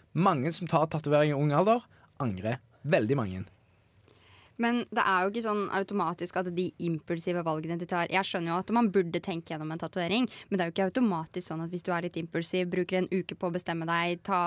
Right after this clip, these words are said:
Speaker 2: bestille time og få en tatovering, så kommer du til å angre. Det er jo ikke automatisk. Det er en andel, men det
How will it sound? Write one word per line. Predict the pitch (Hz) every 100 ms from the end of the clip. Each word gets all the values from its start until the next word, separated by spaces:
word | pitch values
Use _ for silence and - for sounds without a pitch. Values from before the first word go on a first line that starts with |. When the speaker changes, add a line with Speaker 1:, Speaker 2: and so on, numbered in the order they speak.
| 175 175
Speaker 2:
bestille | 196 180 175 _
time | - 180 170 170
og | 175
få | 180 175
en | 175
tatovering, | 170 175 185 196 - -
så | - 208
kommer | 226 180 175
du |
til | 202
å | 190
angre. | 180 254 226 - -
Det | 185
er |
jo | 170
ikke | 185
automatisk. | 247 226 160 160 - 254 - -
Det | 190 185
er | 190
en | 262 254
andel, | 208 165 170 262 254 - - 208
men | 202
det | 208